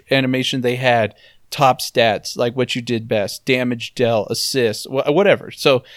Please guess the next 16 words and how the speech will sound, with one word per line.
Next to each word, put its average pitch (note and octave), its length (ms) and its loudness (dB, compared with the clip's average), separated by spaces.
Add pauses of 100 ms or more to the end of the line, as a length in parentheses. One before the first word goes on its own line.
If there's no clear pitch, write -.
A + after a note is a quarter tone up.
(180)
I, E3+ 200 4
I E3+ 100 8
think G3 180 -2
that's E3+ 160 -2
a D3 60 -4
nice C#3 200 -2
touch B2 240 -2
Rocket A#2+ 280 -2
League A2+ 160 -8
has A2 180 -2
for - 140 -16
sure, A2 240 -6
and G#2 100 -8
it's G2+ 140 -12
cool. G#2 280 -8 (480)
Um, A2+ 520 2